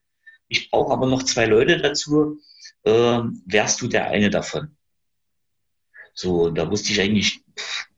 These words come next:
gar nicht so, was kommt da auf mich zu und hab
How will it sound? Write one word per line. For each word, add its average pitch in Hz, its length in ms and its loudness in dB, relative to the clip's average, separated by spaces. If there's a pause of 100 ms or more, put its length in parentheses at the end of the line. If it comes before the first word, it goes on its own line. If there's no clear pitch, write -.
(220)
gar 95 200 -2
nicht 131 260 2
so, 117 360 0
was - 260 -2
kommt 123 260 -2
da 107 120 2
auf - 180 -4
mich 107 240 -6
zu 131 220 -2
und 107 240 -2 (360)
hab - 160 -8